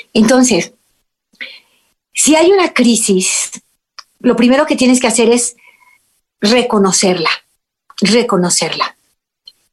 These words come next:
Eh, darte cuenta de que estos sentimientos y estas emociones son intensas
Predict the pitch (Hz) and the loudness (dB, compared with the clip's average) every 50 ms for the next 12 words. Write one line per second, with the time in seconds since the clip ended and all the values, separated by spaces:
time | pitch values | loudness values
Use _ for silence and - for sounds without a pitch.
0 | _ _ _ _ - - - - - - - - - - - - - - - _ | _ _ _ _ -20 -20 -18 -16 -14 -12 -12 -10 -10 -8 -8 -10 -10 -10 -16 _
1 | _ _ _ _ _ _ _ - 240 220 220 214 214 208 202 202 - - _ _ | _ _ _ _ _ _ _ 0 2 4 4 4 4 4 2 0 -2 -8 _ _
2 | _ _ _ _ _ _ _ _ - 233 254 277 285 - 349 339 - 320 330 320 | _ _ _ _ _ _ _ _ 0 2 2 2 0 0 -2 0 0 0 0 2
3 | - 330 311 269 254 262 269 262 294 302 294 - 277 247 226 - 240 220 220 240 | 2 2 2 2 2 0 0 0 0 0 0 2 2 0 2 2 2 4 4 4
4 | 277 320 330 320 - 240 240 - 240 233 240 262 247 - 240 214 202 202 - - | 2 2 0 0 0 0 0 0 0 0 0 -2 0 0 0 0 2 0 0 0
5 | 262 294 285 247 226 233 226 226 - 220 214 226 226 220 220 - 262 254 254 226 | 0 2 2 2 2 2 0 0 2 2 4 4 2 2 2 2 2 2 2 2
6 | - - 160 151 - - - - - | 0 -2 -4 -4 -6 -6 -8 -10 -12